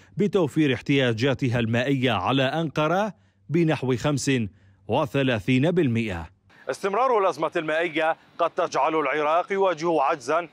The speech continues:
يصل إلى عشرة فاصلة ثمانية مليار متر مكعب سنويا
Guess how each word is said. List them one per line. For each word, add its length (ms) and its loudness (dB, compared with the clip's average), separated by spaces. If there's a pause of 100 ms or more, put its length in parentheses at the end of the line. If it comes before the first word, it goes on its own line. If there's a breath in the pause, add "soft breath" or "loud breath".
(200 loud breath)
يصل 360 0
إلى 300 0
عشرة 440 2
فاصلة 440 0
ثمانية 680 0 (240 loud breath)
مليار 480 2
متر 340 -2
مكعب 500 0
سنويا 720 -2